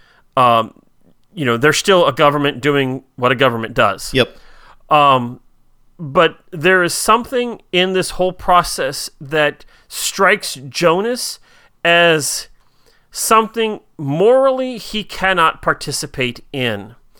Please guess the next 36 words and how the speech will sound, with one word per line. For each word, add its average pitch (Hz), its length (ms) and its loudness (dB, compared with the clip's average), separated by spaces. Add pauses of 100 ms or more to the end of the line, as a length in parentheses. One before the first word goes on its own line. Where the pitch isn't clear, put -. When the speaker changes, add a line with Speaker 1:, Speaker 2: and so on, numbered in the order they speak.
(380)
Speaker 1:
And 156 160 -2
so 190 200 2
he 190 200 -6
steps - 560 -4 (160)
out 175 440 0 (380)
of 175 340 2
that 110 420 -4 (340)
and 175 220 0
then 214 260 0
strives, 143 760 -2
and 143 120 -8
he, 165 160 -12
I 151 80 0
think 294 180 0
he 349 80 -12
does 143 220 0
it 135 80 -4
reasonably 131 580 -4
good 110 180 -6
job. 113 280 -2
They 220 100 2
kind 370 300 -2
of 151 160 -2 (260)
gloss 131 460 2
over 117 280 -6
it 117 80 -2
a 110 40 -8
little 113 160 -6
bit 127 120 2
in 117 120 4
some - 20 4
of 113 60 4
Speaker 2:
Right. 110 100 0
Speaker 1:
those 123 240 -6
early 123 220 -2
episodes. 120 600 0